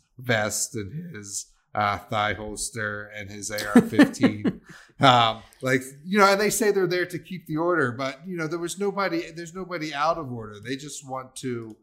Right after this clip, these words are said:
Speaker 1: um, be there for the same reason that people wanted to bring their A R fifteens to the steps of the State House in Michigan, uh, a couple of weeks ago. And so,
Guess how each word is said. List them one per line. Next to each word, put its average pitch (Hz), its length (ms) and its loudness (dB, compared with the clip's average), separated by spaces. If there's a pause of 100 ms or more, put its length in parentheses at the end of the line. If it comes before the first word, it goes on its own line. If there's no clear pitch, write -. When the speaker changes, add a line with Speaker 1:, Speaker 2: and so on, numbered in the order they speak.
(320)
Speaker 1:
um, 117 340 2
be 135 160 -4
there 110 320 -4
for - 140 -20
the 117 100 -14
same 127 360 -8
reason 120 320 -10
that 107 160 -16
people 120 240 -10
wanted 110 240 -12
to 110 40 -16
bring 113 240 -12
their 110 140 -12
A 110 160 -12
R 107 60 -8
fifteens 107 500 -12
to - 80 -12
the 104 100 -16
steps - 460 -10
of 107 120 -14
the 104 60 -16
State 110 280 -8
House 110 180 -8
in 107 140 -18
Michigan, 113 460 -10 (360)
uh, 131 240 2
a 143 60 -4
couple 147 340 -4
of 127 60 -4
weeks 185 260 -6
ago. 113 380 -4
And 127 180 -10
so, 143 520 0